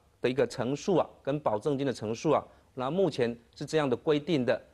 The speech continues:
那我们这个跟证券金融公司所能够借到这个融资的这个层数啊，在上市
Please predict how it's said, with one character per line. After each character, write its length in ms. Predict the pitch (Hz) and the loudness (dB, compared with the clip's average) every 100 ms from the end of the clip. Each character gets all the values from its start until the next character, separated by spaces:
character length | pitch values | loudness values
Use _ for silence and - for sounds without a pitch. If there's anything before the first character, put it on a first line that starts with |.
| _ _ | _ _
那 120 | 135 | -2
我 40 | 131 | 0
们 160 | 131 | 0
这 120 | 127 | -2
个 260 | 147 135 - - _ _ | 2 2 2 -4 _ _
跟 180 | - 160 | -2 0
证 260 | 165 185 156 | 2 0 2
券 220 | 185 147 | 2 2
金 140 | 170 | 2
融 140 | 143 131 | 0 2
公 180 | 143 | 0
司 300 | 147 156 151 - - _ | 0 0 -2 -4 -18 _
所 220 | - 117 | -4 0
能 180 | 117 135 | 0 0
够 220 | 147 175 | 0 0
借 240 | 127 170 147 | 0 0 0
到 220 | 156 131 | 2 2
这 120 | 117 | 2
个 200 | 127 117 - _ - | 0 0 -4 _ -2
融 300 | 117 135 156 | 2 2 0
资 180 | - 160 | -2 2
的 160 | 135 | 2
这 100 | 113 | 2
个 60 | 135 | -2
层 260 | - 120 | -2 -4
数 180 | 131 180 | -2 0
啊， 120 | 139 - _ | 0 -2 _
在 220 | - 170 | -2 0
上 340 | - 208 175 143 | 0 0 0 0
市 360 | - 175 139 | -2 -4 -4